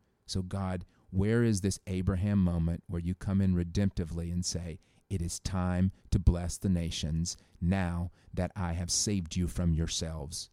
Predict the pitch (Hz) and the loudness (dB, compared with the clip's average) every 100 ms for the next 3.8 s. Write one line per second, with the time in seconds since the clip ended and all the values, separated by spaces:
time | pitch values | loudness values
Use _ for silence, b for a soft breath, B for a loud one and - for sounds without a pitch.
0 | - 87 80 85 90 82 87 - 90 87 | -4 -2 -2 2 4 4 -2 -6 -8 -8
1 | 76 87 - 80 - - _ _ _ _ | -10 -10 -10 -12 -14 -18 _ _ _ _
2 | _ _ _ _ _ _ _ _ 95 107 | _ _ _ _ _ _ _ _ -2 4
3 | 110 113 117 120 - 87 80 - | 4 4 0 -2 -2 -8 -10 -12